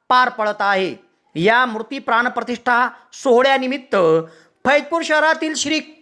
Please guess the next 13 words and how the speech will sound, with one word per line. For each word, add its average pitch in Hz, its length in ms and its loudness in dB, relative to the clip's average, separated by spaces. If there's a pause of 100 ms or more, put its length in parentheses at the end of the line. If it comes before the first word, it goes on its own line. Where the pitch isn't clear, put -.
खंडोबा 277 600 2
देवस्थानामध्ये 262 1040 2 (500)
महामंडळेश्वर 285 920 2
श्री 269 220 -6
जनार्दन 240 360 0
हरीजी 240 280 0
महाराज, 247 480 2 (340)
महामंडळेश्वर 247 840 0
पुरुषोत्तम 254 540 -4
दासजी 240 320 0
महाराज 233 380 0
यांच्या 233 240 -2
मार्गदर्शनाखाली 233 1200 0